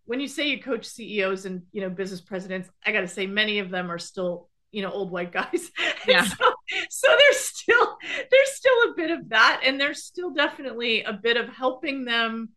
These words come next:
Speaker 1: think differently about leadership. I mean, I, I had a guy this year that I've probably delivered some of the worst feedback I've ever had to deliver on somebody. And, you know, it was interesting. He was president of a big division,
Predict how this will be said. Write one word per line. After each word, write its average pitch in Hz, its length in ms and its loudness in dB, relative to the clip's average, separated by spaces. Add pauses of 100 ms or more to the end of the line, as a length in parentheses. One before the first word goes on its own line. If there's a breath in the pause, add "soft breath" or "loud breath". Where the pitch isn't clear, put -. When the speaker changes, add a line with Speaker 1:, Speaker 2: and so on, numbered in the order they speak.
(120)
Speaker 1:
think 320 360 -4
differently 220 560 -4
about 185 280 -2
leadership. 170 380 -10
I - 140 -20
mean, 214 100 -4
I, 220 120 4
I 226 160 2
had 247 140 0
a 233 40 -2
guy 196 240 2
this 185 220 -6
year 190 220 -6
that 185 280 0 (120)
I've 196 160 -6
probably 247 240 2
delivered 202 360 -2
some 233 120 -12
of 202 60 -8
the 190 80 -4
worst 190 260 -6
feedback 180 420 -2
I've 185 100 -6
ever 180 140 -6
had 202 180 -6
to 175 80 -8
deliver 185 420 -4
on 185 160 -4
somebody. 180 640 -4 (360 soft breath)
And, 214 440 2 (180)
you 277 160 -2
know, 240 60 4
it 202 80 2
was 262 140 -2
interesting. 247 500 -2
He 254 160 -6
was 262 160 -6
president 302 420 -2
of 240 80 -4
a 190 40 -14
big 226 240 -2
division, 202 640 -4